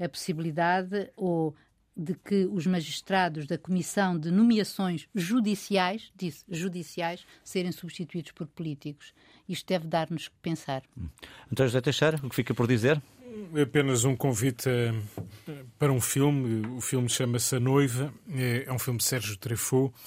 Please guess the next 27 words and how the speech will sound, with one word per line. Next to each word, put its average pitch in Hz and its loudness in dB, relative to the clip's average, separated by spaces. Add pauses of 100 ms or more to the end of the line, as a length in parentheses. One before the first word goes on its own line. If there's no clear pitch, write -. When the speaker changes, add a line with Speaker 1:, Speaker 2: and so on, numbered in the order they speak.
(400)
Speaker 3:
eh, 117 0 (180)
que 110 -2
vai 107 -2
estar, 110 -2
eh, 110 -4
aí 104 -2
disponível 104 -4
nos 104 -4
cinemas. 123 0
É 147 4
a - 4
história 127 2
de 117 -2
uma 117 2
adolescente 113 0
portuguesa 120 -4 (580)
que 110 2
se - 0
deixou, 110 -2
eh, 104 -6
seduzir, 101 -2 (380)
eh, 107 -10
por 117 -6
um 113 2
guerrilheiro 113 -2
do 101 -4
isis, 147 0